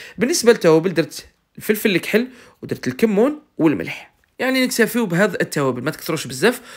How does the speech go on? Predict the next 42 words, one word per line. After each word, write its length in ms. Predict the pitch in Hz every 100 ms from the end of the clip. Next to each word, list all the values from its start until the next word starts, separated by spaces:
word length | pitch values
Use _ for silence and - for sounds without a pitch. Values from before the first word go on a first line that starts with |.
| -
وبلا 240 | 233 214 170
ما 100 | 143
نساو 200 | 139 190
السكر، 340 | - 147 -
سيرتو 280 | - 170 185
اذا 140 | 175
كان 180 | 175 175
الطماطم 320 | 170 180 175
تاعكم 260 | 156 165 160
تاع 140 | 165
الحب 260 | 165 156 139
ولا 140 | 147
تاع 120 | 156
الطباط 520 | - - 135 185 247 - - - -
يعني 200 | - 160
تكون 440 | 160 - 160 143 135
فيها 260 | - 156
شويه 220 | 151 - 151
حموضه، 540 | - 143 139 214 302 - _ _ _
لازم 220 | 175 170
نقضيو 280 | 170 175 170
عليها 220 | 165 170
بهذاك 300 | 170 156 214
السكر. 360 | - - - - - - -
نقليوها 400 | 185 262 277 262
لمده 300 | 196 196 165 -
خمسطاش 460 | 202 220 170 131
دقيقه، 360 | 135 - - 180
نزيدوا 240 | 196 156
لها 80 | 156
شويه 220 | 147 156
تاع 140 | 151 143
المعدنوس، 520 | 131 147 151 254 254 - - -
مره 180 | 262 254
على 180 | 202 190
مره 260 | 160 156 156
نحركوها 440 | - 160 143 170
حتى 240 | 180 -
تمر 280 | 185 185 170
عليها 200 | 165 165
خمسطاش 380 | 165 165 170 147
دقيقه 440 | 147 160 151 226